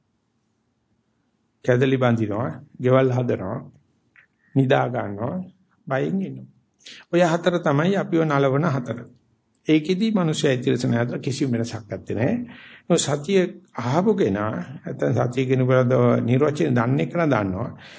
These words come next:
මේ විදිහට අපිව පා කරවන්න අරමුණෙන් අරමුණට මේ සාජාසයෙන් නටවන නැටවිල්ල තමයි කෙලස් කියන්නේ, මායයි කියලා කියන්නේ.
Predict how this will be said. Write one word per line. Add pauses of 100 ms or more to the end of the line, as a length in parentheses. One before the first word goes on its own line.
මේ
විදිහට
අපිව (720)
පා
කරවන්න (340)
අරමුණෙන්
අරමුණට (640)
මේ
සාජාසයෙන්
නටවන
නැටවිල්ල
තමයි (840)
කෙලස්
කියන්නේ, (460)
මායයි
කියලා
කියන්නේ.